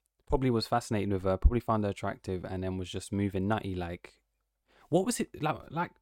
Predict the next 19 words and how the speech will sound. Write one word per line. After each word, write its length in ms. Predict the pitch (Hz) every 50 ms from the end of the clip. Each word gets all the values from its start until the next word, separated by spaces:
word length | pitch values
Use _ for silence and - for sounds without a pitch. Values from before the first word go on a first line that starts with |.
| _ -
like 160 | 196 208 214
Kieran 200 | - 208 196 175
says, 240 | 160 - 131 95 90 -
what's 240 | 117 147 185 -
the 160 | - - - -
end 200 | 156 147 127 -
game 200 | - 85 87 87
here? 240 | 87 - - - - _ _ _ _ _ _
Like, 140 | - 104 98
in 60 | 127
general, 260 | 113 131 127 120 104
everything 300 | 107 120 131 131 - - 113
we 100 | 117 107
do 160 | - 110 101
now, 200 | 92 85 80 85
what's 160 | 90 - -
the 120 | - - -
end 180 | 120 110 98
game? 180 | 92 85 80